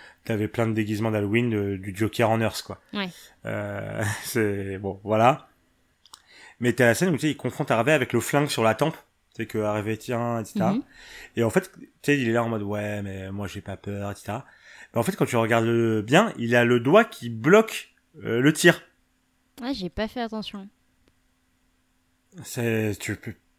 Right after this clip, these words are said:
Speaker 1: personne ne fait attention sur le coup. C'est pas mal sorti, euh, après coup, quand tu re-, regardes le, le film.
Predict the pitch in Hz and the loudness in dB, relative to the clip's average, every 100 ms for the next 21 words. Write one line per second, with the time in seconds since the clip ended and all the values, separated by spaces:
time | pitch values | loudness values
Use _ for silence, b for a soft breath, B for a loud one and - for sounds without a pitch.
0 | - 113 - 131 110 - 107 113 - - | -6 -4 -2 0 -2 -4 -6 -4 -6 -4
1 | 113 117 147 B B B - - 123 131 | -4 -4 -6 B B B -10 -2 0 0
2 | 127 110 - 123 113 101 98 101 - - | -2 -6 -6 -4 -4 -4 -8 -8 -8 -6
3 | 175 - - - 104 101 101 98 98 101 | -6 -8 -18 -12 -8 -6 -6 -6 -6 -6
4 | 101 101 101 104 98 98 98 170 | -6 -6 -6 -6 -8 -10 -6 -6